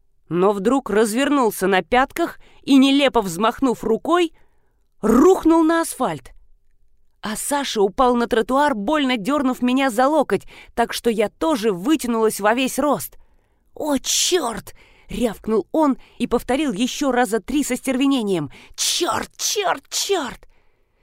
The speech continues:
закричала женщина, совсем рядом скрипнули тормоза, и кто-то взвыл: "Убили!" Народ в основном разделился на две группы. Одни кинулись в сторону парка, влекомые любопытством,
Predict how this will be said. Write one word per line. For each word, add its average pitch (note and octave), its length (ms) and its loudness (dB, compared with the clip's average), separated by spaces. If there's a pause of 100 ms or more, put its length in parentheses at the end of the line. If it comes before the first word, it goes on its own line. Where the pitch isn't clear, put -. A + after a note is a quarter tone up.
(240)
закричала F#3+ 720 -4
женщина, A#3 600 -4 (120)
совсем B3+ 400 -2
рядом C4+ 280 -2
скрипнули G3+ 480 -4
тормоза, A3+ 480 -2 (400)
и - 140 -8
кто-то - 340 -6
взвыл: A3 500 -6 (680)
"Убили!" B3 1120 2 (1080)
Народ F#3 500 -2
в E3 60 -6
основном F#3 500 -2
разделился F#3 600 -2
на G#3 180 -2
две F#3 200 0
группы. E3+ 420 -4 (560)
Одни G3+ 380 2
кинулись A3 480 -2
в - 60 -14
сторону G3+ 440 0
парка, D4+ 460 0
влекомые C#4 600 2
любопытством, C4+ 800 0